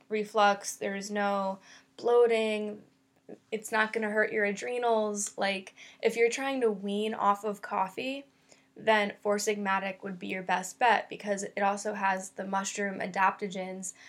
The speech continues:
that are gonna help your body actually heal from the inside out. So when you, when you take yourself off coffee, you might suffer with migraines, with mood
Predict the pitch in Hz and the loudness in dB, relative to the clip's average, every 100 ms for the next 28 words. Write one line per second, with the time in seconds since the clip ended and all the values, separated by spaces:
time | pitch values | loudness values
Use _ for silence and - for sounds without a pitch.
0 | - - 202 196 202 202 - - 202 202 | -14 -4 -2 -2 -2 -4 -2 0 0 0
1 | 202 190 190 190 196 185 180 - 175 190 | -6 -2 0 0 0 0 0 -4 -8 -10
2 | - 233 233 185 - - 196 190 208 185 | -12 -2 0 2 0 -6 -10 -8 -10 -10
3 | 180 - - - - - - 196 185 185 | -8 -6 -4 -4 -6 -8 -8 -4 -2 -4
4 | - - - - - _ _ 214 214 208 | -8 -18 -20 -20 -20 _ _ -2 0 2
5 | 214 208 208 202 220 220 208 - 247 262 | 2 2 0 -2 -2 -2 -2 -2 -4 -4
6 | 254 220 202 202 208 202 - - 214 220 | -4 0 0 0 0 0 -2 -4 -2 -2
7 | 214 196 196 - - - 226 220 214 226 | -4 -4 -6 -10 -20 -8 -4 0 2 2
8 | 240 - - - 208 208 202 190 190 202 | 0 -2 0 2 2 2 0 0 0 -4
9 | 196 190 202 190 202 202 196 202 196 196 | -6 -4 -2 0 0 -2 -2 -4 -6 -8
10 | 196 - - 196 190 202 208 202 208 | -8 -10 -8 -10 -6 -4 0 0 -2